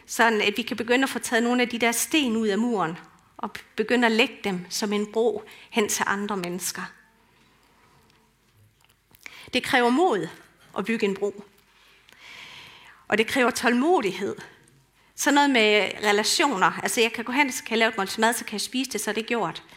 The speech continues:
Sådan er det bare ikke med relationer. Det kræver tålmodighed. Og det kræver vedholdenhed, øh, at holde venskaber ved lige. Det kræver, at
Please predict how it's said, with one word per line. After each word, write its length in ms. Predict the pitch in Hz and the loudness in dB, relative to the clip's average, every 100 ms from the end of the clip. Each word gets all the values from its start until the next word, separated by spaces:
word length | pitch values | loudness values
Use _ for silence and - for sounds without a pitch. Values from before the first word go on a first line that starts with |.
| - - | -20 -4
Sådan 200 | 302 233 | 2 4
er 100 | 269 | 4
det 120 | 269 | 2
bare 220 | 220 208 | 4 4
ikke 200 | 240 - - | 4 -4 -4
med 140 | 190 | 0
relationer. 520 | 208 214 - 262 180 165 - - - - - - - | 0 0 -2 -2 -4 -8 -18 -20 -20 -20 -20 -20 -6
Det 100 | 240 | -6
kræver 220 | 233 247 233 | 0 2 2
tålmodighed. 880 | - 240 254 302 214 175 180 190 - - _ _ _ _ _ _ _ - | 0 0 0 0 -4 -6 -6 -8 -10 -20 _ _ _ _ _ _ _ -4
Og 120 | 226 | -2
det 120 | 254 | 0
kræver 480 | - 277 277 320 294 - - _ _ _ - - | -2 0 4 4 4 0 -12 _ _ _ -20 -18
vedholdenhed, 1000 | 196 277 392 - 185 175 170 175 208 - - - - - - - - - - | -2 2 2 0 -6 -6 -8 -6 -6 -6 -16 -20 -20 -20 -20 -20 -16 -6 -2
øh, 60 | |
at 220 | 208 - | 0 0
holde 280 | 220 233 220 214 - | 0 0 0 -4 0
venskaber 800 | 240 277 311 - 202 180 185 185 - | 2 2 0 -2 -2 -2 -4 -10 -4
ved 120 | 208 | -4
lige. 440 | 202 196 202 240 - _ _ _ _ _ _ - - | -2 -6 -8 -10 -12 _ _ _ _ _ _ -20 -8
Det 140 | 220 | -8
kræver, 380 | - 262 285 339 | -6 -2 2 4
at 120 | 214 | 2